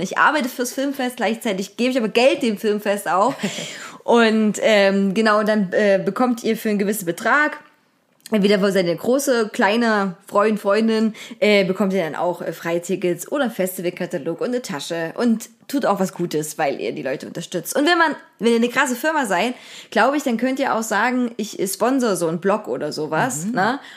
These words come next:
Speaker 1: Oder wie auch immer. Also man kann da echt viel supporten, aber geht auf jeden Fall hin. Schnappt euch jemand, jetzt ist wieder Kinozeit, bevor die Delta-Variante komplett zuschlägt.
Speaker 2: Mhm.
Speaker 1: <laughs> Bewegt, bewegt euren Po mal noch in den Kinositz.
Speaker 2: Richtig.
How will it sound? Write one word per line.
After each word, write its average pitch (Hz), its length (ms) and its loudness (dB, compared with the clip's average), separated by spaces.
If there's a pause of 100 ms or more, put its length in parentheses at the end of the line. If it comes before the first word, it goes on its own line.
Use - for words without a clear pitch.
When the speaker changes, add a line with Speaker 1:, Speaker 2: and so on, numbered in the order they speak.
(160)
Speaker 1:
Oder 190 640 4
wie 185 120 2
auch - 140 -2
immer. 175 340 0
Also 233 380 2 (260)
man 208 160 2
kann 277 200 2
da 294 140 4
echt 262 180 0
viel 277 280 0
supporten, 240 680 -2 (160)
aber 214 240 4
geht 262 180 2
auf 262 100 -2
jeden 240 160 0
Fall 202 160 -2
hin. 156 240 -4 (160)
Schnappt 240 280 2
euch 269 160 0
jemand, 240 240 -2
jetzt 233 140 -4
ist 220 120 -10
wieder 196 140 -2
Kinozeit, 247 600 -2 (180)
bevor 233 320 0 (240)
die 208 80 0
Delta-Variante 202 720 0
komplett 214 380 -2
zuschlägt. 208 540 -4
Speaker 2:
Mhm. 233 280 4
Speaker 1:
<laughs> - 0 -
Bewegt, 240 480 0 (220)
bewegt 226 220 0
euren 226 220 4
Po 277 180 4
mal 262 140 4
noch 233 240 2
in 277 160 2
den 262 160 2
Kinositz. 254 560 -2
Speaker 2:
Richtig. 175 380 -4